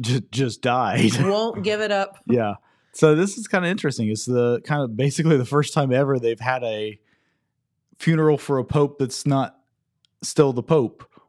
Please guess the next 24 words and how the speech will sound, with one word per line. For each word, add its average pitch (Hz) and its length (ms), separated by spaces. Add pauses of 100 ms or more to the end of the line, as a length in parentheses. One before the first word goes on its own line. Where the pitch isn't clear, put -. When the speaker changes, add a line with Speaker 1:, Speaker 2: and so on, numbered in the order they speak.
(100)
Speaker 1:
while 123 200
there's, 120 260
like, 113 260
Speaker 2:
Yeah. 233 600
Speaker 1:
while 127 220
there 127 140
is 143 460
a 123 60
pope. 101 320 (520)
Speaker 2:
And 262 140
then, 277 300 (220)
yeah, 262 200
because 214 380
there's, 202 360
and 196 140
then 277 140
there's 233 200
always 214 340
that 190 360 (280)
simultaneous 208 1200
of 180 380
the 170 460
picking 208 380
the, 185 100